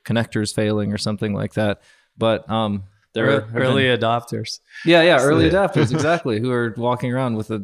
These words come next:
Speaker 1: actually,
Speaker 2: Like
Speaker 1: like, nuclear powered hearts.
Speaker 2: Right, they probably have a, like, a higher risk of dying of the heart failure, not the
Speaker 1: Yeah.
Speaker 2: exposure. <laughs>
Speaker 1: Exactly. Yeah, yeah, yeah.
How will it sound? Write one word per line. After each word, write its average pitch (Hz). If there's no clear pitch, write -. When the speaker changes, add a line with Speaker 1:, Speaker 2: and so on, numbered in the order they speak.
Speaker 1:
actually, 110
Speaker 2:
Like 107
Speaker 1:
like, 110
nuclear 117
powered 110
hearts. 123
Speaker 2:
Right, 117
they 117
probably 120
have 113
a, 110
like, 107
a 107
higher 113
risk 113
of 107
dying 107
of 101
the 104
heart 113
failure, 107
not 107
the 123
Speaker 1:
Yeah. 120
Speaker 2:
exposure. 117
<laughs> -
Speaker 1:
Exactly. 127
Yeah, 147
yeah, 135
yeah. 120